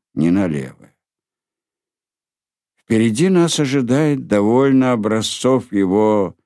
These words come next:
задохнувшейся в тесноте удивительной силы. И в конце сказания неожиданный акт дерзновенного бесстрашия, увенчавший его как рыцаря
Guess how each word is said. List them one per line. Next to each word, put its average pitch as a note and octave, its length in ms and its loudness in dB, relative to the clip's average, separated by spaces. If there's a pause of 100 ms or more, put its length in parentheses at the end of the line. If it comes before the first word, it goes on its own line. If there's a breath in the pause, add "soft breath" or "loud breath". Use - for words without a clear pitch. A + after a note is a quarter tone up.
(440)
задохнувшейся G#2 1300 -2
в - 80 -20
тесноте G2 600 -4
удивительной F2+ 840 0
силы. D2 520 -10 (800)
И A2 100 0
в G#2+ 100 -4
конце A#2 460 0
сказания D3+ 840 0
неожиданный G#2 880 0
акт A2+ 280 -2 (240)
дерзновенного G2+ 960 0
бесстрашия, E2+ 1300 -4 (480)
увенчавший F2 800 -2
его G#2 240 -2
как D2+ 300 -10
рыцаря G#2 720 -4